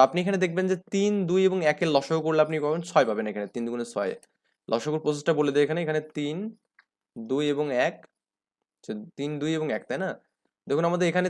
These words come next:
তিনকে কিন্তু এর কোনো ডিফারেন্স, কোনো মান নেই যেগুলো ভাগ করা যাবে। তার মানে এখানে যেহেতু সবগুলো ইউনিক মান, তার মানে এটা সবগুলো গুণফল হবে, তিন দুগুণে ছয় হবে এখানে।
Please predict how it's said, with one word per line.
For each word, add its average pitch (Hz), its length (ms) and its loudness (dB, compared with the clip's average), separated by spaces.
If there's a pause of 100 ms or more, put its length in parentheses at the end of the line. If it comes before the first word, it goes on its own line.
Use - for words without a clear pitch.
তিনকে 175 300 2
কিন্তু 180 180 -2 (280)
এর 160 160 4
কোনো 170 140 0 (220)
ডিফারেন্স, 156 380 -2
কোনো 165 160 0
মান 135 140 4
নেই 143 120 0
যেগুলো 139 180 2 (100)
ভাগ 123 180 -2
করা 113 140 2
যাবে। 104 140 -4
তার 131 100 2
মানে 147 120 -2
এখানে 175 140 -2 (560)
যেহেতু 131 240 -4
সবগুলো 165 320 4
ইউনিক 165 260 0
মান, 202 160 0
তার 160 120 4
মানে 147 120 -2
এটা 139 120 -8
সবগুলো 151 280 0
গুণফল 135 300 0
হবে, 104 180 0
তিন 131 120 0
দুগুণে 131 260 0
ছয় 104 140 2
হবে 104 180 0
এখানে। 101 160 -2